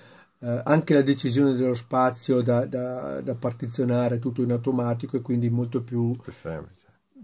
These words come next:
Speaker 1: semplice.
Speaker 2: Allora, spazio libero che abbiamo liberato prima è questo, doppio clic, scegliamo la tipo di partizione primaria perché è un sistema operativo che andiamo a installare e mettiamo slash al punto di mount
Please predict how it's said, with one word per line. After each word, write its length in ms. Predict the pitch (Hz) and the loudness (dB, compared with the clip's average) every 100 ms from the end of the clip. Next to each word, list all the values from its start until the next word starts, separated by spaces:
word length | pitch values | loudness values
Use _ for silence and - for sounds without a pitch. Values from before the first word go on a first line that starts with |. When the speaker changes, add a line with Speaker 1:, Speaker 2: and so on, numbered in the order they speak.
| 123 - _ | -20 -20 _
Speaker 1:
semplice. 720 | - 123 117 120 117 123 120 117 - _ _ - | -6 -2 -2 -4 -6 -6 -10 -10 -18 _ _ -2
Speaker 2:
Allora, 300 | 120 90 85 | 0 2 -2
spazio 380 | - 151 - 165 | -4 -2 2 2
libero 300 | 156 120 98 | 2 2 2
che 80 | |
abbiamo 240 | 110 120 110 | 2 4 4
liberato 400 | 95 101 107 123 | 4 2 0 -2
prima 240 | 123 120 | 0 0
è 80 | 117 | 0
questo, 480 | 117 80 - 78 87 _ _ | -2 -8 -10 -16 -18 _ _
doppio 380 | - 131 131 139 | -4 0 0 -2
clic, 520 | 120 107 - - 87 _ _ _ _ _ _ _ _ _ _ _ _ _ | -4 -8 -8 -8 -8 _ _ _ _ _ _ _ _ _ _ _ _ _
scegliamo 680 | - 135 127 127 110 98 80 | -4 -2 2 4 4 4 0
la 140 | 104 | -4
tipo 260 | - 139 123 | -4 -4 -2
di 80 | 113 | 0
partizione 560 | 110 98 98 - 98 | -2 -2 -4 0 0
primaria 720 | 87 101 95 87 87 104 139 | 0 -4 -2 0 2 2 0
perché 240 | - 98 104 | -2 -8 -4
è 40 | |
un 60 | 95 | -6
sistema 340 | - - 95 | -6 -4 -2
operativo 520 | 90 92 85 87 101 | -2 -2 -4 -4 -6
che 100 | 92 | -4
andiamo 300 | 87 82 80 | -4 -2 -2
a 40 | 82 | -4
installare 680 | 85 85 80 78 73 76 - _ _ _ _ _ - | -4 -4 -4 -4 -6 -12 -20 _ _ _ _ _ -8
e 240 | 147 101 | -4 -2
mettiamo 420 | 98 117 127 107 | -2 0 0 0
slash 400 | 127 113 101 90 113 | -2 0 -2 -2 -4
al 100 | 98 | -4
punto 280 | 95 90 | -4 -4
di 120 | 92 92 | -2 0
mount 640 | 82 78 76 78 - | 0 -2 -4 -6 -10